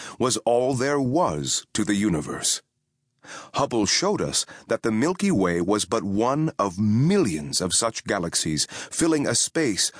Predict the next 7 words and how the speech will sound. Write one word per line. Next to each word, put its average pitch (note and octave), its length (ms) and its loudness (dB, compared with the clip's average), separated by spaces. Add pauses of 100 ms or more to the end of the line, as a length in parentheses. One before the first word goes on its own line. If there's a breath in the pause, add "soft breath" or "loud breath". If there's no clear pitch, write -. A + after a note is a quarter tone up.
(120)
larger B2+ 440 2
than G#2+ 260 -2
anyone D3+ 460 2
had G#2+ 180 -2 (100)
ever D#3 240 0
before C3 560 0
imagined. F#2 760 -2